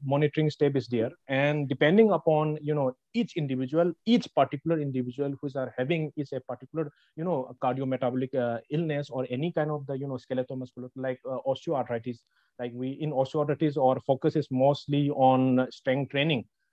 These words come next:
and muscle gain, where quadricep improvement is extremely important, quadricep and hip muscle. Hmm. And, uh, so, so depending upon that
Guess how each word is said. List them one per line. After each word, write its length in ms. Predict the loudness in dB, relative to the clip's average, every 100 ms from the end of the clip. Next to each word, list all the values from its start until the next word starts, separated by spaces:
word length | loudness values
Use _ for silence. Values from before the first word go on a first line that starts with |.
| -12
and 260 | -6 -6 -4
muscle 520 | -6 -2 -2 -2 -4 0
gain, 280 | 0 2
where 220 | 4 4 4 4
quadricep 520 | 6 6 6 4 2 0
improvement 560 | 0 2 2 2 4
is 80 | 4
extremely 480 | 4 2 6 8 10
important, 400 | 8 4 0 -6
quadricep 480 | -6 -6 -6 -6 -4
and 140 | -4 -2
hip 160 | 0 -2 -6 -12
muscle. 320 | -12 -8 -10 -12 _ _ -14
Hmm. 180 | -12 -12 -16 _ _ -8
And, 240 | -6 -4 -2
uh, 340 | -2 0 -2 -4 -4
so, 100 | 4 4 4 0
so 60 | 0 2
depending 340 | 4 6 6 6
upon 360 | 6 4 4 2
that 120 | 0